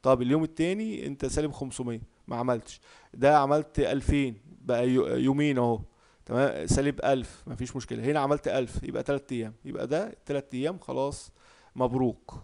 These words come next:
تمام؟ فهي ديت اللي انت لازم تعمل، آه، ثلاث ايام. في بقى طبعا في حسابات، آه، مفيش اي مشكله فيها ان انت م-، مش مطلوب فيها ال-، ال-، العمليه ديت، مش مطلوب فيها التلات ايام،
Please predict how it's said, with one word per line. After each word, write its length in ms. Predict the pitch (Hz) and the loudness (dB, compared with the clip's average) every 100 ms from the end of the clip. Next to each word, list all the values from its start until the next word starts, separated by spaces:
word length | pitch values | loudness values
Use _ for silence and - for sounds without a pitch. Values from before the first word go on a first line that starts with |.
| - - | -20 -18
تمام؟ 340 | - 120 135 175 - _ _ _ - _ _ | -8 -2 -2 -4 -14 _ _ _ -20 _ _
فهي 1120 | - 127 135 139 139 139 135 - - 131 165 165 | 0 4 6 6 4 2 2 -2 -4 2 4 4
ديت 360 | 160 139 - - | 4 2 -2 -12
اللي 160 | - 131 | -8 -6
انت 140 | 143 | -4
لازم 280 | 139 139 139 | 0 0 -2
تعمل، 540 | 139 147 143 143 139 - | -2 -2 -2 -4 -6 -6
آه، 640 | 120 123 123 127 - - | -6 -4 -4 -6 -8 -8
ثلاث 300 | - 131 123 | -6 -6 -6
ايام. 200 | - - | -8 -12
في 340 | - 160 190 | -8 -6 -4
بقى 480 | 175 170 165 160 151 | 0 2 2 0 -2
طبعا 360 | 165 165 170 156 | -2 -4 -4 -8
في 180 | - 175 | -8 -8
حسابات، 560 | 147 - 123 156 160 - - - - _ - | -6 -6 -2 -4 -6 -16 -20 -20 -20 _ -4
آه، 320 | 131 135 131 | 2 4 2
مفيش 360 | 131 127 160 | 0 -2 -2
اي 160 | - 151 | -2 -2
مشكله 380 | 143 - 151 147 | -2 -4 -4 -4
فيها 440 | - 160 165 190 - - _ _ - | -4 -4 -4 -6 -10 -20 _ _ -4
ان 120 | 127 | 0
انت 400 | 143 139 139 139 | 0 2 4 4
م-، 380 | 135 127 123 123 | 2 -2 -2 -4
مش 180 | 123 - | -6 -6
مطلوب 260 | 127 156 | -2 0
فيها 320 | 160 165 156 131 | 2 2 2 0
ال-، 220 | 120 117 | -2 -4
ال-، 960 | 117 117 120 - - - - - - | -4 -6 -8 -10 -12 -12 -14 -12 -12
العمليه 400 | - 113 131 135 | -6 -4 0 2
ديت، 300 | 135 117 - | 0 -2 -8
مش 180 | 123 - | -14 -12
مطلوب 240 | 127 143 - | -10 -6 -2
فيها 120 | 143 | -4
التلات 280 | - 139 - | -2 -4 -4
ايام، 300 | 123 120 | -4 -6